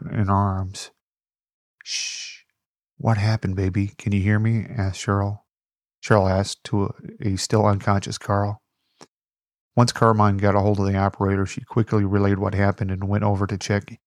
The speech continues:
on Myra in the living room. The operator took down the information and dispatched an ambulance right away, but kept Carmine on the phone and gave her instructions on how to help Myra and Carl. When Nate heard all the commotion downstairs and the screams from Carmine and Cheryl, he quickly went downstairs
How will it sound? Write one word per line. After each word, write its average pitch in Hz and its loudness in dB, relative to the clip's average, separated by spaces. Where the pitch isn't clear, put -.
on 101 2
Myra 95 4
in 95 0
the 98 2
living 98 0
room. 95 -6
The 107 6
operator 104 6
took 104 0
down 104 4
the 98 0
information 98 -2
and 92 -4
dispatched 104 -2
an 98 -2
ambulance 95 -4
right 101 2
away, 95 0
but 107 -4
kept - -4
Carmine 98 4
on 98 -2
the 98 -6
phone 95 -2
and 107 0
gave 104 6
her 104 4
instructions 98 -2
on 104 0
how 95 0
to 95 0
help 92 -2
Myra 98 -4
and 98 -4
Carl. 98 -6
When 117 6
Nate 120 8
heard 110 6
all 104 4
the 101 2
commotion 110 0
downstairs 101 4
and 95 -2
the 95 -2
screams 104 0
from 101 -6
Carmine 98 0
and 92 -6
Cheryl, 98 0
he 95 -2
quickly 107 0
went 101 -2
downstairs 98 -2